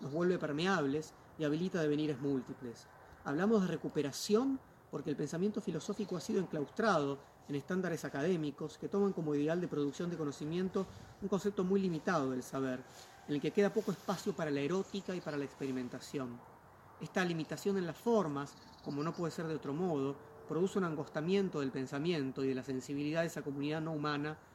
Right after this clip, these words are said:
a la que debemos abrirnos. Como afirma la autora, finalizando el primer capítulo,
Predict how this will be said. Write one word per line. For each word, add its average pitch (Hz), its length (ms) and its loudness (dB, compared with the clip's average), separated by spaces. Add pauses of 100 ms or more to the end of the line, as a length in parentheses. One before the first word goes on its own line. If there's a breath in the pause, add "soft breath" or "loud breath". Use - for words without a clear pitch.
(160 loud breath)
a 139 60 -2
la 139 140 0
que 147 100 0
debemos 143 400 2
abrirnos. 120 520 -4 (400)
Como 147 160 0
afirma 208 380 4
la 160 80 2
autora, 151 500 2 (680)
finalizando 160 460 0
el 139 40 0
primer 151 260 -2
capítulo, 139 600 -4